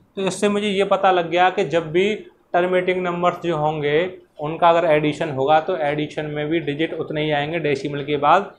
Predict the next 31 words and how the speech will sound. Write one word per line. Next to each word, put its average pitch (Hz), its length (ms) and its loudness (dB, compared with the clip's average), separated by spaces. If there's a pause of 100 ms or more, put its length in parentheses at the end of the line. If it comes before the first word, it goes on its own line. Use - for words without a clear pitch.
(200)
जितने 160 360 -4
के 202 200 0 (280)
जो 170 120 -2
सबसे 165 380 -2
बड़ा 165 200 4
वाला 165 220 4
number 156 300 0
होगा 175 300 2 (360)
जितने 165 320 -4
उसमें 151 320 -6
होंगे 123 300 -6 (460)
उतने 165 280 -2
डिजिट 170 220 -2
मेरे 165 240 0 (200)
answer 143 260 -6
में 131 160 -4
आएंगे। 123 200 -8 (360)
क्योंकि 233 160 2
देखो 262 200 6
इनसे 202 340 0
भी 247 100 2
question 220 380 0
बन 202 140 0
जाता 165 280 2
है, 135 140 0
आपसे 143 280 0
question 190 260 -2
पूछ 180 260 -4
लिया 180 120 0
जाता 139 280 0
है। - 220 -10